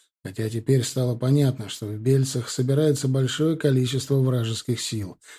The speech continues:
Его задача как разведчика — выяснить все детали. Сколько и какой техники прибыло,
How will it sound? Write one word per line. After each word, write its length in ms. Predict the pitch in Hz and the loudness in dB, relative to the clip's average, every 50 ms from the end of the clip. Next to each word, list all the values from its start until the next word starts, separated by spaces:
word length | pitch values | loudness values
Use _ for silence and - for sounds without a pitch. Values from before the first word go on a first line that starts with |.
| - _ _ - | -20 _ _ -6
Его 300 | 104 123 139 156 175 175 | -2 0 2 2 2 4
задача 460 | 160 160 156 147 151 139 131 - 123 | 4 4 4 4 4 4 2 0 -2
как 240 | - - 127 - - | -2 -2 -2 0 0
разведчика — 760 | 123 135 135 131 139 139 135 123 - - 107 101 - 95 95 | 2 2 4 4 6 6 4 4 2 -2 -8 -10 -10 -10 -4
выяснить 580 | 101 127 139 139 139 139 131 - 143 139 131 135 | 0 4 4 6 6 4 4 4 2 2 2 0
все 260 | - - - 131 131 | -2 -2 0 0 2
детали. 600 | 123 131 127 131 123 113 101 95 90 82 80 - _ _ _ _ _ _ _ _ _ | 2 2 0 0 0 -2 -2 -2 -4 -6 -10 -16 _ _ _ _ _ _ _ _ _
Сколько 520 | - - - - - 135 147 139 - 151 | -20 -16 -10 -4 0 0 0 2 2 0
и 60 | 143 | 0
какой 360 | 139 156 147 143 156 156 143 | 2 0 0 2 2 2 4
техники 480 | 147 - 165 143 - 156 156 143 - 151 | 4 4 2 2 2 0 0 0 0 0
прибыло, 600 | 143 156 156 151 139 110 92 85 82 78 - | 2 2 4 4 4 2 0 -4 -10 -12 -14